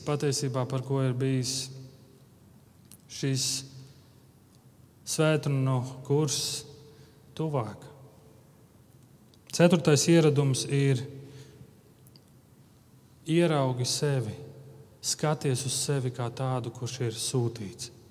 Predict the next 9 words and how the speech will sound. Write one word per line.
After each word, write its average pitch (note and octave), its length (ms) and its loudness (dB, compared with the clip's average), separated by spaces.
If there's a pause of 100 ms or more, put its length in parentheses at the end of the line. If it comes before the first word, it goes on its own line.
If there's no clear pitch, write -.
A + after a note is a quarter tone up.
(1000)
Esi C#3 420 4 (320)
sūtīts. B2 720 0 (920)
Ieraugi D3 580 2
sevi C3 340 0
kā B2 160 0
tādu, C3+ 380 2
kurš - 240 -2
ir B2+ 80 -2
sūtīts. - 680 -2